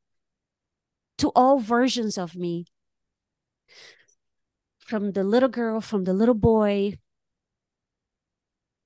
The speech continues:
to the first years,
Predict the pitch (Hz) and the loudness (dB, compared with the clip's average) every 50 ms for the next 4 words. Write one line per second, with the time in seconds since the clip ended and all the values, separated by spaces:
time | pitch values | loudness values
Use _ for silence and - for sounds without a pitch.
0 | _ _ _ _ _ _ _ _ - 120 _ - - - 226 233 185 190 175 - | _ _ _ _ _ _ _ _ -20 -18 _ -8 -4 -2 -2 -2 -2 -4 -8 -12
1 | - - - 262 262 254 - - - - 262 262 254 247 233 226 226 220 220 214 | -12 -6 -2 -2 -2 -2 -2 -6 -6 -6 -4 -2 -2 0 0 0 0 -2 -2 -4
2 | 208 202 190 - - - - - - - - - | -4 -6 -6 -8 -6 -4 -2 -2 -2 -2 -4 -4